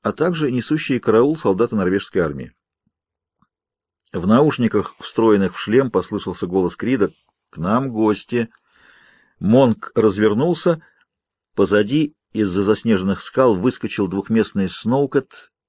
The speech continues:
Его гусеницы вгрызались в снег, поднимая высокие белые буруны. В течение всего последнего часа Монк и Крид вели с патрульными осторожную игру в кошки-мышки. Они старались изо всех сил держаться от солдат подальше,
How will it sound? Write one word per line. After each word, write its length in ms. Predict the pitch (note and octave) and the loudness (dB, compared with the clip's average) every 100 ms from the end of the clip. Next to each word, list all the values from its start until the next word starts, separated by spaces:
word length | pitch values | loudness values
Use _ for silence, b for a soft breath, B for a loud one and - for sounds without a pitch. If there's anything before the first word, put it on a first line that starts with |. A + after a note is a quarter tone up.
| _ | _
Его 280 | E2+ G#2 G#2 | -2 0 0
гусеницы 500 | A2+ - G#2 G2 F#2 | -2 -4 -4 -4 -6
вгрызались 480 | D2+ G2 G#2+ G#2 | -2 0 2 0
в 80 | - | -4
снег, 360 | - G#2+ C3 B2+ | -8 -4 -4 -2
поднимая 420 | G2+ F2+ G#2 G#2+ | -4 -2 0 0
высокие 520 | G2 - A2+ - G2 | 0 -2 -4 -4 -4
белые 320 | F2+ F#2+ F#2 | -2 0 0
буруны. 400 | E2 F#2 G#2 C3 b b b b b b b _ _ _ _ | -2 -2 -2 -4 b b b b b b b _ _ _ _
В 80 | _ | _
течение 640 | G2+ G2 D3 C3+ B2 A#2+ - | -6 0 2 4 2 2 -4
всего 300 | - B2+ A#2 | -2 0 2
последнего 480 | G#2 A2+ G#2 G2 | 0 0 0 0
часа 320 | F#2+ D3+ D3+ G2+ | 0 0 0 0
Монк 360 | G#2 A#2 - - | 2 0 -4 -8
и 100 | G#2 | -8
Крид 380 | - C3+ F3+ - | -4 -4 -4 -6
вели 240 | G2+ A#2+ | -4 -4
с 80 | - | -2
патрульными 500 | A2 B2+ D3+ C#3 A2 | -2 0 0 0 0
осторожную 500 | G2 G#2+ C3 A#2+ A2 | 2 0 0 0 0
игру 140 | G2+ | -2
в 80 | A#2+ | -4
кошки-мышки. 680 | A2+ - A2+ G2 - - - _ _ _ _ _ _ _ _ _ _ _ _ | -4 -4 -4 -6 -8 -16 -20 _ _ _ _ _ _ _ _ _ _ _ _
Они 240 | - G#2 C#3+ | -2 0 0
старались 520 | - D3 E3 D#3+ C#3+ | 2 2 4 0 0
изо 160 | C#3 C#3+ | 0 0
всех 240 | - D3 | 0 -4
сил 200 | - D3+ | 0 2
держаться 480 | A#2+ C3 C3 A#2 A#2 | 4 2 0 0 -2
от 100 | A2 | 0
солдат 360 | B2 A#2 G#2+ | 0 2 0
подальше, 640 | - A2+ A#2+ A3 G#3 - E2 | 0 0 2 0 0 -4 -6